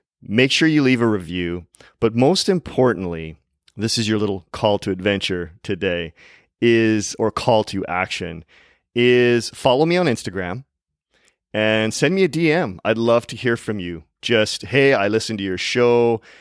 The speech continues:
uh, and any suggestions you might have, any feedback. Is there somebody you'd like me to invite on the show or try to get on the show?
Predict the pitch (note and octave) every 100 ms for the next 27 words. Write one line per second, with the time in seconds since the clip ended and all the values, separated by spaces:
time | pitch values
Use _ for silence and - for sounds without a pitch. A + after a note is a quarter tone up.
0 | _ _ _ - F#2+ A2 A2 B2+ D3 E3+
1 | E3 C3+ C#3+ - C#3 B2 B2+ B2+ B2 B2
2 | F#2 G#2 B2 - C3 C#3 A2 F#2+ F#2 G#2+
3 | F#2+ A2 - - A#2 A#2+ A#2+ A2+ A2 G#2+
4 | G#2 A2 A2+ A2 A#2 A2+ G2 A2 C#3+ A#2+
5 | F#2 - F2 F#2 - - G2+ A#2+ B2+ G#2
6 | F2+ F2 F2 - F2 E2